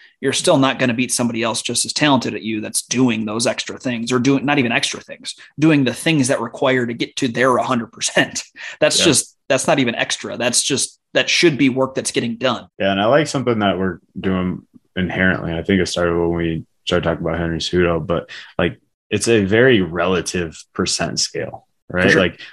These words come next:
Speaker 2: like, there's two scales that you can talk about is, like, the, the top of the totem pole as far as maxing out your personal hundred percent. Like, I've gotten to my whole potential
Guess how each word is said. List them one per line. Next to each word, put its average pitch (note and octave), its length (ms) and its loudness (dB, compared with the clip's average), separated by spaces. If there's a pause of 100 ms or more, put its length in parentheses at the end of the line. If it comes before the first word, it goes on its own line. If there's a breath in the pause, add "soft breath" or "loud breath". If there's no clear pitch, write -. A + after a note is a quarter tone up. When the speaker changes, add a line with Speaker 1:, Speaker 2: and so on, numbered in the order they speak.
Speaker 2:
like, F#2 120 -2
there's G2 180 2
two C3+ 140 0
scales G#2+ 360 2
that F#2 120 0
you E2 100 -6
can F#2 300 -4
talk F#2 240 0
about F#2+ 260 0
is, E2+ 140 -4
like, E2+ 240 -4
the, F2+ 460 0
the F2 120 -6
top G#2 340 0
of G2 100 0
the F#2 460 0
totem F#2 320 -2
pole F#2 280 2
as F2 200 -4
far F2+ 280 0
as E2+ 140 -4
maxing F2+ 460 -4
out F2+ 160 0
your F2 200 -4
personal G#2 480 0
hundred G2+ 300 0
percent. G#2+ 360 -4
Like, E2+ 160 -4
I've E2+ 180 0
gotten F2+ 340 2
to F2+ 120 -8
my F2+ 280 0
whole F#2+ 360 -2
potential G2 640 -2